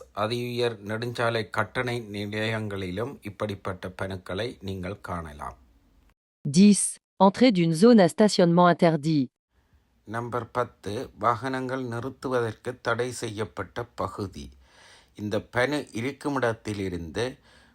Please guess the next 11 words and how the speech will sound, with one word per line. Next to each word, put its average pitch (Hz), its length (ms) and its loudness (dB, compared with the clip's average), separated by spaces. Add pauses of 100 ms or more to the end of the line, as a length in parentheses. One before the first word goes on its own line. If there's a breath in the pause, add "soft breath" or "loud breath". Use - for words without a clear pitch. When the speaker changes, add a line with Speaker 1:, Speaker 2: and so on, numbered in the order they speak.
(100 soft breath)
Speaker 1:
முன்னோக்கியும் 123 920 -4
பின்னோக்கியும் 120 760 -6
பத்து 120 340 -4
மீட்டர் 120 540 -6
பார்க் 110 280 -6
பண்ணக்கூடாது 87 1000 -8
என்பதுதான் 87 580 -6
இந்த 104 240 -6
பனு 95 440 -8
அறிவிக்க 92 440 -6
வருகின்றது. 78 640 -10